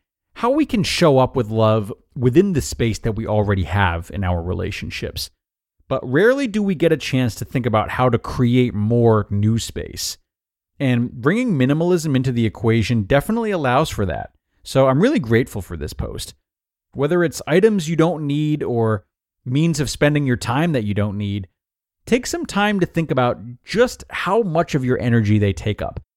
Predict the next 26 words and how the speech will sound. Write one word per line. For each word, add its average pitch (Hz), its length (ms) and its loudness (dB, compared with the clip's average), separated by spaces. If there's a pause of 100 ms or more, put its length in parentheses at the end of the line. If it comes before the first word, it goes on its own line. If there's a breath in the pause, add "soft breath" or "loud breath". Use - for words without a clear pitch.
And 156 140 0
keep - 220 0
this 294 120 2
post 240 360 0
in 196 80 0
mind, 185 400 -4 (400)
as 131 340 0
it 147 140 -4
might 170 240 0
just 160 280 -2
remind 143 440 2
you 98 140 2
that 98 280 2 (380)
the 131 100 2
alternative 160 760 2
to 135 100 -2
not 123 320 2
having 120 420 0
these 175 240 -4
things 208 460 -8 (460)
isn't 180 280 0
necessarily 160 880 4 (560)
stress 135 500 2
or 107 120 2
blank 120 400 -2
space. - 520 -8